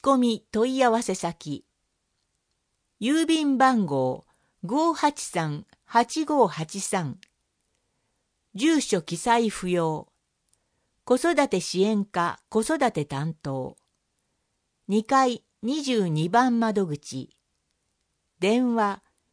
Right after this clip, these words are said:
九三九一一六二。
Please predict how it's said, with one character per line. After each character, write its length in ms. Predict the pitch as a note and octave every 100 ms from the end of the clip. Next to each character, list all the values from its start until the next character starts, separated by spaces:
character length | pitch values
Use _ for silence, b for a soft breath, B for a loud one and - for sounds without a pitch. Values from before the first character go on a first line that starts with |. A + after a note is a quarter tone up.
| _
九 260 | - D4 D#4+
三 380 | - C#4+ A3+ D#3
九 420 | - F#3 C#3 - _ _ _ _
一 380 | G#3 G3+ - D#4
一 260 | C#4+ - D3+
六 320 | C#3+ - G#3
二。 320 | G3 E3 A#2